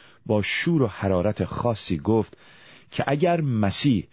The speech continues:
گناهکاران و افراد فاسد زمان خودش رو میپذیرفت، مایل مردم این زمان، یعنی خود او و همه حضار در کلیسا رو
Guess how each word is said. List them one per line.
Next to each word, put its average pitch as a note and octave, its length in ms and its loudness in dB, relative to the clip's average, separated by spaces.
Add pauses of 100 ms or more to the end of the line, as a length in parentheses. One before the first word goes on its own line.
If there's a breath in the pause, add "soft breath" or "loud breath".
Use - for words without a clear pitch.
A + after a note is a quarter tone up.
(420 soft breath)
گناهکاران A2 1080 2
و G#2+ 160 0
افراد G#2+ 520 0
فاسد G#2 880 0
زمان F#2 580 0
خودش F#2 360 -2
رو F2+ 120 -2
میپذیرفت، E2+ 840 0 (480 soft breath)
مایل A#2 640 2
مردم G2 600 0 (120)
این C3+ 200 4
زمان، D2+ 440 -2 (360 soft breath)
یعنی G#2+ 300 2
خود C#3+ 420 -2
او F2 260 0 (340 loud breath)
و A2 80 0
همه A2+ 380 2 (260)
حضار G#2+ 560 2
در E2 280 -2
کلیسا G2 680 0
رو E2 200 0